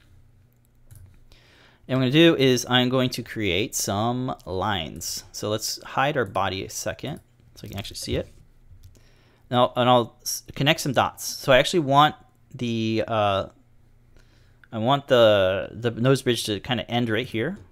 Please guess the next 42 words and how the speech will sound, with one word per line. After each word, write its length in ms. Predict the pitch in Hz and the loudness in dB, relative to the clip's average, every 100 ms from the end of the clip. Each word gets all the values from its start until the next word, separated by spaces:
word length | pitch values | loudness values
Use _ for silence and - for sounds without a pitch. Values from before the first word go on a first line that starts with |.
| _ _ _ _ | _ _ _ _
on 100 | 117 | -8
this 140 | 107 107 | -8 0
dot, 280 | 113 151 - | 0 0 -2
and 140 | 117 | -2
I'll 80 | 113 | -2
actually 260 | 117 120 123 _ | -2 -10 -14 _
just 180 | - - | -12 -8
go 500 | 175 170 165 160 160 | 0 2 2 0 -2
to 160 | 160 123 | -4 -4
this 220 | 107 - | -4 -4
dot 260 | - 87 - | -6 -6 -6
over 160 | 110 95 | -8 -4
there. 200 | 87 - - _ _ - _ _ _ _ - | -4 -6 -14 _ _ -20 _ _ _ _ -2
Now 100 | 147 | 0
it's 80 | 139 | 4
at 80 | 214 | 2
an 100 | 220 | 4
angle, 200 | 165 208 | 2 2
and 100 | 127 | 0
that's 120 | 135 | -2
because 240 | - 151 131 | -2 -2 -2
I, 60 | |
it's 240 | 107 87 - | -2 -4 -4
on 160 | 110 | -4
purpose, 440 | 117 113 92 - - - | -2 -4 -6 -10 -16 -10
and 80 | |
you'll 100 | 107 101 | -8 -6
see 140 | 117 | -6
why 120 | 110 | -6
in 60 | 101 | -6
a 40 | |
minute. 220 | 98 98 - - - - - - | -8 -10 -14 -20 -20 -20 -20 -12
So 60 | - | -8
let's 120 | 147 | -6
do 60 | 180 | -4
the 60 | |
same 180 | 151 156 | -2 0
thing 160 | 151 156 | 0 0
on 80 | 135 | 2
the 80 | |
other 80 | 135 | 0
side. 300 | 127 147 220 | 2 2 2